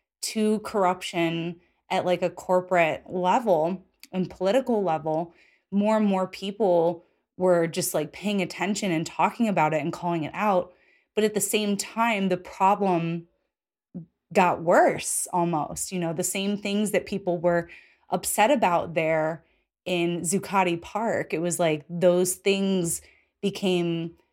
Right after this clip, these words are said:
a bigger gargantuan. And that's what Pluto does, is it, it can blow things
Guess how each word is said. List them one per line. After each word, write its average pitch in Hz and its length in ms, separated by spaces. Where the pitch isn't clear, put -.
a 190 60
bigger 220 440
gargantuan. 165 1200
And 202 160
that's 214 220
what 294 180
Pluto 254 280
does, 180 460
is 175 160
it, 180 240
it 196 220
can 226 180
blow 180 320
things 170 640